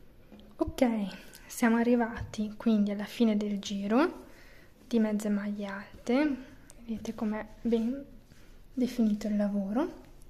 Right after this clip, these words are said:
e possiamo andare avanti chiudendo con una maglia bassissima,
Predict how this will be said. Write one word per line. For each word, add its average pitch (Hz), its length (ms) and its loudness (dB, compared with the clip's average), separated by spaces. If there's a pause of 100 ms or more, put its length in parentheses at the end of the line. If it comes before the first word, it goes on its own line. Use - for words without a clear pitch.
(840)
e 262 280 2
possiamo 254 440 4
andare 240 280 4
avanti 254 640 2 (640)
chiudendo 233 760 6
con 220 600 0 (1120)
una 226 240 4
maglia 220 380 4
bassissima, 220 1000 0